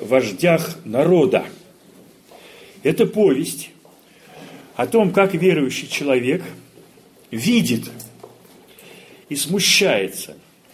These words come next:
тем, что ложно благочестивые стали вождями народа и благоденствуют. Верующий просит вразумления,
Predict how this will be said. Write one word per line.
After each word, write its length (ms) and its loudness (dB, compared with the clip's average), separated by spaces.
тем, 420 0
что 280 -4
ложно 440 2
благочестивые 960 -4
стали 320 0
вождями 480 -2
народа 480 -2
и 40 -2
благоденствуют. 880 0
Верующий 540 0
просит 500 0
вразумления, 880 2